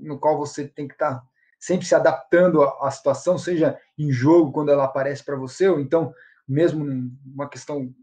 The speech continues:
mais ampla como essa, né, no, no patch e tal, isso é uma pressão a mais, assim, pô, tem que aproveitar que, eh, nesse split a gente tá em alta, que, que, que nós estamos confortável com o meta, e, e ganhar pra, pra, pra, pra tentar pelo menos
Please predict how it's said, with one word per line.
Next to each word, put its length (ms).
mais 320
ampla 240
como 260
essa, 340
né, 180
no, 280
no 100
patch 420
e 40
tal, 320
isso 200
é 60
uma 140
pressão 340
a 60
mais, 340
assim, 220
pô, 300
tem 180
que 60
aproveitar 760
que, 340
eh, 540
nesse 300
split 300
a 40
gente 180
tá 140
em 120
alta, 680
que, 380
que, 180
que 100
nós 140
estamos 180
confortável 640
com 180
o 40
meta, 720
e, 360
e 80
ganhar 480
pra, 260
pra, 200
pra, 220
pra 200
tentar 320
pelo 180
menos 380